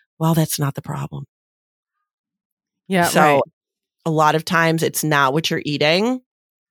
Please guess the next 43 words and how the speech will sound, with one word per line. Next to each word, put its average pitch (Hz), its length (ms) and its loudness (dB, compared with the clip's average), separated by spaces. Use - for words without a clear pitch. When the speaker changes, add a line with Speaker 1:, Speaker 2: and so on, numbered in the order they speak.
Speaker 1:
And 247 80 -4
honestly, 277 480 2
like, 233 180 2
I, 214 220 0
I 226 80 -8
tell 277 220 -2
this 269 100 -2
all 240 160 0
the 247 60 -2
time. 247 260 0
I've 196 100 0
been 196 120 -2
doing 208 180 0
this 220 140 -2
a 185 40 0
long 196 280 0
time. 196 400 0
In 208 80 2
the 202 100 2
last, 185 420 2
like, 196 220 -2
few 202 320 -2
years, 170 460 0
dairy 151 320 2
has 156 120 0
been 147 160 0
a 139 40 -2
huge 139 300 -4
problem. 117 520 -2
Like, 170 180 0
are 165 100 2
they 165 140 2
all 165 140 4
of 170 60 0
a 170 40 -2
sudden 160 340 0
making 156 320 -2
different 151 400 -2
cows? 147 580 0
Because 170 420 0
fifteen 208 460 2
years 262 180 2
ago, 160 460 2